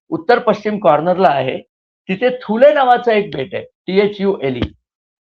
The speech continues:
त्या थुले बेटावरती, थुले हे त्या ग्रीनलँडच्या लोकल लोकांच्या नावे, अ, अ, भाषेमध्ये ते नाव आहे. त्या टी एच यू एल ई या बे-, बेटावरती अमेरिकेने खूप आधीपासनं स्वतःचा, अ, अँटी मिसाईल स्क्वॉड, त्याला ते स्पेस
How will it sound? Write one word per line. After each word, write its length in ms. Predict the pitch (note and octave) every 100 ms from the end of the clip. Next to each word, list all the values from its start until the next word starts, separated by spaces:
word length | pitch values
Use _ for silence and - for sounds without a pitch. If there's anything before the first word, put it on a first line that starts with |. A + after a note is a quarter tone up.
| _ _ -
त्या 100 | A#3
थुले 500 | A3+ - G#3 C4 E4+
बेटावरती, 540 | C#4 G3 F#3 D#3 E3
थुले 360 | D#3+ F#3+ A3 C4+
हे 160 | B3+
त्या 160 | C4 B3+
ग्रीनलँडच्या 640 | G3+ G3+ G3+ A3 A3 A#3
लोकल 380 | G#3+ F3+ F3 A3+
लोकांच्या 480 | G#3+ G3+ G3 G3 F#3+
नावे, 320 | D#3+ D3+ F3+ E3 -
अ, 40 | C#3+ C3 _ _ _ -
अ, 40 | B2+
भाषेमध्ये 580 | C3+ C#3 F#3+ F3 E3+
ते 160 | E3+ F3
नाव 260 | C#3 A#2+ A#2+
आहे. 180 | G#2 - _ _ _
त्या 100 | G#3
टी 360 | G#3 - G3 A3
एच 160 | A3
यू 120 | A3 G3+
एल 180 | F3+ F3+
ई 180 | A3 -
या 140 | A3
बे-, 220 | G3+ - -
बेटावरती 520 | F3 F3 F3+ E3+ -
अमेरिकेने 800 | G#3+ - F3+ G3 G3 G3 G3 A3+ - _ _ -
खूप 280 | C#4 E4
आधीपासनं 640 | - - A#3 B3 G3+ G3 A3+
स्वतःचा, 640 | A3 F#3 F3+ G#3 G#3 G#3+ A3+ - _ _
अ, 140 | D#3+ D3+ -
अँटी 300 | E3 F#3 C4+
मिसाईल 380 | C4+ A#3 A#3 A3+
स्क्वॉड, 480 | - _ F3 D#3+ A#2
त्याला 480 | - _ _ E3+ G3+
ते 160 | G#3
स्पेस 640 | G3 - A#3+ C4 - -